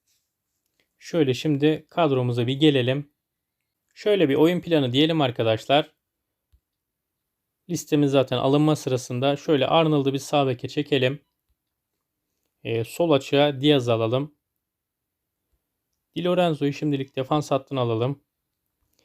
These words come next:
E, De Ligt'i de hemen yanına alalım. Acaba, e, Molina sol bek oynuyor mu? Şöyle ayrıntılara bir bakalım.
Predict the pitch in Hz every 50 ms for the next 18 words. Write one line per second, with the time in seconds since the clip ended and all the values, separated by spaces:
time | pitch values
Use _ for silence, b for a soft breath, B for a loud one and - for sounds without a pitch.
0 | _ _ _ _ - - 120 120 123 160 160 160 160 151 - - 147 143 131 135
1 | 139 139 135 127 123 131 135 139 139 139 135 127 120 117 117 131 143 151 151 _
2 | _ _ _ - - - 139 135 139 147 160 160 147 - _ _ _ _ _ _
3 | _ _ _ _ _ - 127 120 117 113 117 123 139 147 151 151 147 147 147 -
4 | - 147 139 135 131 127 - - 131 131 143 151 151 139 123 123 139 151 147 _
5 | _ _ - - 131 127 - 123 127 131 135 135 127 - - 147 139 127 120 117
6 | 117 135 127 - 143 127 139 151 156 - _